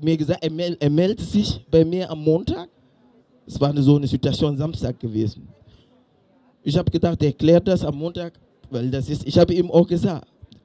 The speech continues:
"Entweder die tun was oder ich werde das an der Zentrale melden." Montag komm ich in, hat er überhaupt mich nicht angeguckt. Ich hab da gesessen,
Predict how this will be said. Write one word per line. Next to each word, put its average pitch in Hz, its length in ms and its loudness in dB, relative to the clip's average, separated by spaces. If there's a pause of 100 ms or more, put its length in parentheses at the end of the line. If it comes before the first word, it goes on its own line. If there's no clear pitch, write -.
"Entweder 147 440 0
die 135 140 4
tun 233 300 2
was - 360 -10 (160)
oder 151 360 -4
ich 147 240 -10
werde 156 320 -2 (540)
das 143 300 -12
an 123 160 -8
der 131 120 0
Zentrale 143 520 -4
melden." 139 440 -2 (2250)
Montag 247 480 2 (160)
komm 190 200 -4
ich 202 160 -12
in, 156 180 -14 (720)
hat 170 220 -2
er 160 160 0 (160)
überhaupt 139 440 -2 (1700)
mich 165 220 -12
nicht 180 180 -4
angeguckt. 185 600 -2 (1700)
Ich 120 220 -6
hab 123 100 -4
da 139 160 0
gesessen, 127 800 -6